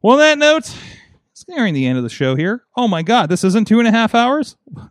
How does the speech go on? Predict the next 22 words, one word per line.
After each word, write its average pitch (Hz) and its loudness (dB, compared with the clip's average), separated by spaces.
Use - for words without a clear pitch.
Well, 113 -10
we'll 139 -6
see 151 -10
how 127 -4
the 120 -6
next 117 -8
segment 131 -6
goes. 110 -8
It's 240 0
time 277 0
to 277 -2
learn 277 0
what 277 -2
you 285 -2
learned. 294 0
Trying 320 2
to 302 -6
find 277 0
out 311 0
what 233 -2
you 330 -6
learned 247 -2